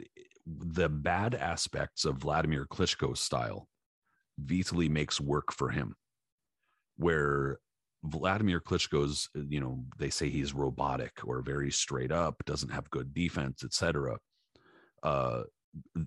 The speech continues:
his older brother does the same kind of thing, except for he's far more cognizant of where he is, <laughs> like, in the ring.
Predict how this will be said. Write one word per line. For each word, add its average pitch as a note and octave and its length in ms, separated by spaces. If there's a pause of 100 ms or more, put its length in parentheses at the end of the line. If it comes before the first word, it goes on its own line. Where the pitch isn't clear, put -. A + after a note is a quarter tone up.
his E2 240
older E2+ 280
brother D#2+ 340
does C#2+ 280
the D2 80
same F#2 300
kind D#2+ 220
of D2 80
thing, F#2 200
except - 420
for C#2+ 200
he's C#2+ 320
far E2+ 360
more D2 320
cognizant D2 800
of C2+ 180
where C#2+ 260
he C2+ 280
is, C2+ 400
<laughs> - 20
like, - 220
in D#2+ 120
the D2 100
ring. D2+ 360